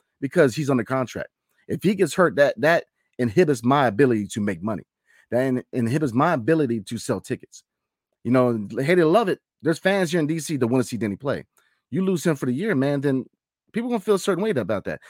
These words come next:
It's the same thing as sitting guys down to rest. You know, you got people that are driving hours to come see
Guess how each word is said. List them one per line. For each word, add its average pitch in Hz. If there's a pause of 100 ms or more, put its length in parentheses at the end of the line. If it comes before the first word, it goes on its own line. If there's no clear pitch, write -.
(140)
It's 131
the 135
same 208
thing 185
as 131
sitting 170
guys 143
down 143
to 101
rest. 107 (400)
You 139
know, 139
you 123
got 190
people 175
that 139
are 113
driving 120
hours 117
to 98
come 107
see 143